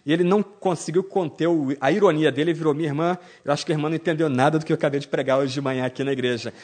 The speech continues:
Mas é desconcertante. Você tem uma invasão de outros cristos. Qual é o problema aqui?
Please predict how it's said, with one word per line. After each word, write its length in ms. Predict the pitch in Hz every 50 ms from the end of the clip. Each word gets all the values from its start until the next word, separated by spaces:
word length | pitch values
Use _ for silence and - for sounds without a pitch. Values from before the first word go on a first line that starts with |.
| - -
Mas 140 | - 170 170
é 60 | 247
desconcertante. 1080 | 226 - - - 262 277 285 - - 269 - - - 196 233 254 240 - - 110 92 - _ _ _ _ _ - - _ _ _ _ _ - - -
Você 240 | 160 170 190 - 240
tem 100 | - 262
uma 80 | 262
invasão 640 | 262 254 175 185 226 208 165 131 117 156 226 269 277
de 160 | 214 - 214
outros 340 | 233 233 - 226 - - -
cristos. 520 | - - 185 220 202 - - 135 - -
Qual 240 | - _ - 240 247
é 60 | 247
o 60 | 240
problema 600 | 240 240 - 226 202 147 143 151 165 180 175 147
aqui? 280 | 117 - - 107 98 92